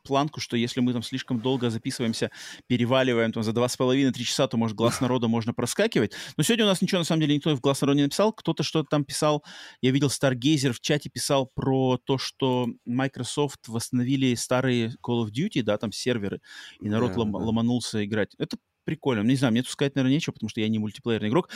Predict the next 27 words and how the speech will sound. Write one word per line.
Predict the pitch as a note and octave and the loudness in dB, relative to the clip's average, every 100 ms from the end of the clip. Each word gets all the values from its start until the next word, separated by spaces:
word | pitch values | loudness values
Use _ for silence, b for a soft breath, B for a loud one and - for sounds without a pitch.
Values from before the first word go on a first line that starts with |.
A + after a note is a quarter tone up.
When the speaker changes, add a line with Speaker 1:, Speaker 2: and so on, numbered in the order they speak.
| B - | B -2
Speaker 1:
Но, | |
опять | B2 D#3 A2 | 0 0 -2
же, | |
всё, | - C#3+ | -2 -2
что | D3+ | 2
делается | C#3+ C#3+ B2+ | 2 2 2
ради | C3+ C3 | 2 4
народа, | B2+ C3+ C3 | 4 4 4
и | |
что | A#2 - A#2+ | 2 0 0
люди | G#2+ A#2+ | 2 0
смогут | A2+ C3 A#2+ | 0 0 0
что-то | - - | -2 -4
поиграть | A#2+ G#2+ B2+ - | -2 0 0 -2
и | |
получить | A2+ - | -6 -6
кайф, | - C3 - | -2 0 0
это | G#2+ | -4
только | - - | -6 -10
хорошо. | - G#2 - - | -10 -10 -12 -18
Тут | _ | _
как | F2+ | -12
бы, | F#2+ - _ | -12 -16 _
кроме | - A2 | -6 -4
как | A2 G#2 | -4 -8
в | |
хорошем, | - G#2+ A#2 | -4 -4 -4